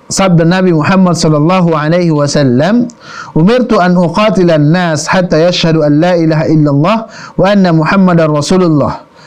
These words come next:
wa yuqimus salah wa yu'tuz zakah, fa idza fa'alu dzalik, asamu minni dima'ahum wa amwalahum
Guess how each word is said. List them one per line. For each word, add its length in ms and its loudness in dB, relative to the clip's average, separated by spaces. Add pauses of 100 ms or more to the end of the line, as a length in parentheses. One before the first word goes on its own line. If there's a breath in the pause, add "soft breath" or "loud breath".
(120)
wa 160 0
yuqimus 500 0
salah 400 0
wa 160 0
yu'tuz 400 0
zakah, 400 -2 (300 loud breath)
fa 160 0
idza 320 0
fa'alu 400 0
dzalik, 480 0
asamu 500 0
minni 380 2
dima'ahum 720 2
wa 100 0
amwalahum 800 0